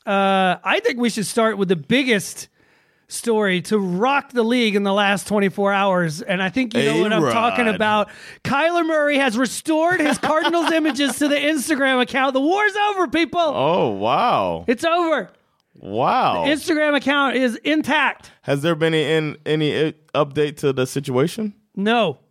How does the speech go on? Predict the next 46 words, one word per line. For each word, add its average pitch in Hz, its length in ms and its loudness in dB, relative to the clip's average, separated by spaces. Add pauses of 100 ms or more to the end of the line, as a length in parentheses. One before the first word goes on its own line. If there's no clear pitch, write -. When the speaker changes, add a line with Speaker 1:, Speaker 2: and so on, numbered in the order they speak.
(180)
Speaker 1:
Other 247 260 2
than 262 140 2
the 254 100 2
Instagram 294 460 0
account? 339 340 0
Speaker 2:
Yeah. 254 120 2
Speaker 1:
No. 247 420 0
Speaker 2:
Okay. - 320 0 (440)
So 139 100 -4
maybe 160 240 2
they're 160 100 4
Speaker 1:
<laughs> - 0 -
Well, 277 220 2
Speaker 2:
in - 60 -2
talks. - 0 - (120)
Speaker 1:
actually, 262 240 -2
well, 208 260 0
we're 196 120 0
gonna 190 160 -2
get 220 180 0
to 196 100 -6
that, 156 260 -4
but 165 280 0
Speaker 2:
Okay. 87 160 -6 (380)
Speaker 1:
I 226 60 2
mean, 233 180 2
we'll 240 100 2
get 240 200 -2
to, 220 240 -8
we're 196 120 0
gonna 190 140 2
get 175 140 -2
to 180 80 -4
the 156 80 -2
Kingsbury 160 760 0
extension 147 560 -4
and 131 80 -8
all 131 120 -8
that 123 100 -10
kind - 180 -16
of 123 60 0
Speaker 2:
Oh, 131 40 2
Speaker 1:
stuff. 131 40 2
Speaker 2:
yeah, 117 180 2
yeah, 104 80 0
yeah, 101 260 -2